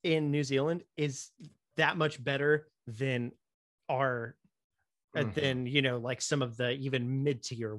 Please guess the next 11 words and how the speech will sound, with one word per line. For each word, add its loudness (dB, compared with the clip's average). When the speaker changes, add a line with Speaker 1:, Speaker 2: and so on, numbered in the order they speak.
Speaker 2:
But -
Speaker 1:
ones. -2
Speaker 2:
what 0
I'm 4
saying 0
is -6
counterpoint. 0
Speaker 1:
Yeah. 2
Speaker 2:
Every 4
other 4
juice, -4